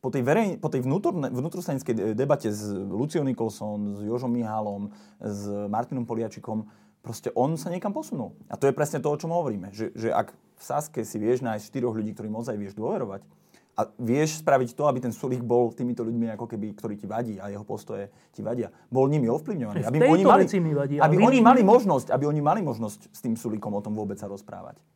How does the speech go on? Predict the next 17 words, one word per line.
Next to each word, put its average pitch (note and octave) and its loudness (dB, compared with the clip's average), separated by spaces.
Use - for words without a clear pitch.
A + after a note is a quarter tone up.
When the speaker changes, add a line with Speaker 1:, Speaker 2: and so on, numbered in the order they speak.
Speaker 1:
hej? C3 -10
A - -8
zároveň F#3+ 4
proste F3 -4
povedať F#3 0
si, D#3+ -8
že D#3 -6
tak - -12
teda D3+ -2
nejdem D3+ 0
voliť, C#3 -4
znamená C#3 -2
ako C3 -8
keby D3 -6
nepomáhať A#2+ 0
tomuto A#2 -2
hlasu. G#2 -2